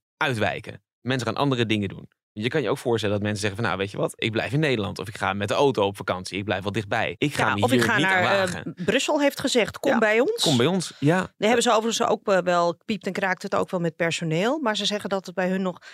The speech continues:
Speaker 2: redelijk beheersbaar is. En, eh, ja, ze zeggen, we kunnen nog wel een, eh, miljoen, eh, Nederlanders faciliteren.
Speaker 1: Ja.
Speaker 2: Maar Düsseldorf, Wezen, Eindhoven.
Speaker 1: Maar dit is toch,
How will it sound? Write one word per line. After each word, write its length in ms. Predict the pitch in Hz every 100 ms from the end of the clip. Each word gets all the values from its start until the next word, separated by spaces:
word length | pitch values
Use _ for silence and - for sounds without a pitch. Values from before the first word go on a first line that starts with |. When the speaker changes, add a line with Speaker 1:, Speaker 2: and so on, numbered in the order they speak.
| - - -
Speaker 2:
redelijk 380 | 196 214 196
beheersbaar 560 | 170 185 202 214 208 196
is. 360 | 165 202 214 -
En, 400 | 180 170 175 -
eh, 360 | - - -
ja, 100 | 165
ze 140 | 160 165
zeggen, 280 | 156 139
we 60 | 156
kunnen 460 | 160 147 139 139 139
nog 100 | 139
wel 160 | 139
een, 220 | 139 143
eh, 80 | 143
miljoen, 500 | 147 160 170 175 180
eh, 80 | 175
Nederlanders 520 | 180 233 240 220 202
faciliteren. 840 | - 185 - 165 156 156 139 127 -
Speaker 1:
Ja. 220 | 127 147 -
Speaker 2:
Maar 120 | 165 156
Düsseldorf, 720 | 247 254 220 220 226 226 220 170
Wezen, 640 | 190 214 233 202 208 208 - - - -
Eindhoven. 1000 | 190 220 214 202 202 208 202 202 220 226 _ _ - - - -
Speaker 1:
Maar 140 | 120
dit 160 | 147 147
is 60 | 143
toch, 220 | 131